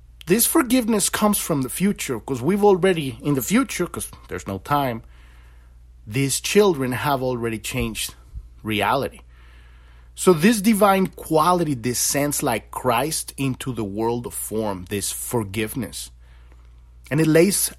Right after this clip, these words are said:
a hand upon all of humanity and works his way back through time, borrowing into our collect-, collective time,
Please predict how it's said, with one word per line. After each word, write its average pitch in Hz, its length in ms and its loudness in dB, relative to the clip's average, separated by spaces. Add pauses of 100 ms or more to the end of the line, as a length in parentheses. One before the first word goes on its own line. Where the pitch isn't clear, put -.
a 123 60 -2
hand 165 500 0 (1200)
upon 165 340 2
all 180 320 8
of 170 140 2
humanity 147 580 0
and 123 200 -2
works 151 280 0
his 131 180 -4
way 135 240 0
back 139 340 -2
through 147 280 -2
time, 120 680 -2 (840)
borrowing 233 680 8
into 247 440 4
our 233 320 4
collect-, 196 600 2
collective 196 680 -2
time, 123 480 -6